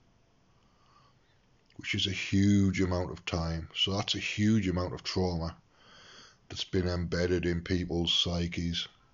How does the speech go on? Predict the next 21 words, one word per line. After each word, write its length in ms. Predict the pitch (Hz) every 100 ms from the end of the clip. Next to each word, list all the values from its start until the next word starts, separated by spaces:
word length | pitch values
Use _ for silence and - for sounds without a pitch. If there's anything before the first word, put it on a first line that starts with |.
| _ _ _ _ _ _ _ - -
and 160 | 87
in 100 | 92
their 120 | 92 82
genetics 1080 | 92 87 90 98 92 92 - - - - -
and 160 | - 95
in 120 | 92
everything 420 | 90 87 92 85
else. 360 | 87 85 85 - - - - - - -
So 460 | - 107 101 101 - - _ _ _ _ _ _ _ _ _ -
if, 460 | 110 107 - - _ _
if 140 | 110 98
this, 680 | 113 - - - - - -
it's 180 | 98 90
psychological 1200 | - - - 98 90 85 90 82 - 85 82 76 - -
hypothesis, 880 | - 90 87 - 92 95 80 78
for 140 | - 92
want 260 | 90 104
of 120 | 90 92
a 60 |
better 280 | 85 95 85
phrase, 480 | - 90 85 85